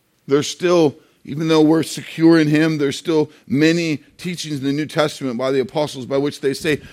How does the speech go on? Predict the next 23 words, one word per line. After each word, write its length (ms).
"Fight, 460
don't 300
drift, 640
don't 240
walk 300
away." 400
And 80
we 100
know 240
that 160
we, 280
if 200
we're 120
truly 240
saved, 300
can't 280
walk 280
away, 300
but 180
that 200
still 320
is 140
good 480